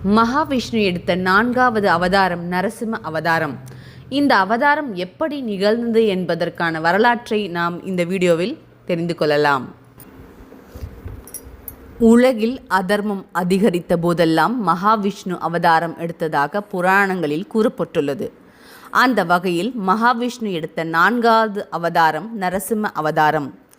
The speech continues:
இந்த அவதாரம் எப்படி நிகழ்ந்தது என்று இந்த வீடியோவில் பார்க்கலாம். சத்யுகத்தில்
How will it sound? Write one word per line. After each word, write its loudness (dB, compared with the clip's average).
இந்த 0
அவதாரம் 2
எப்படி -6
நிகழ்ந்தது -10
என்று -6
இந்த 2
வீடியோவில் 2
பார்க்கலாம். 0
சத்யுகத்தில் 0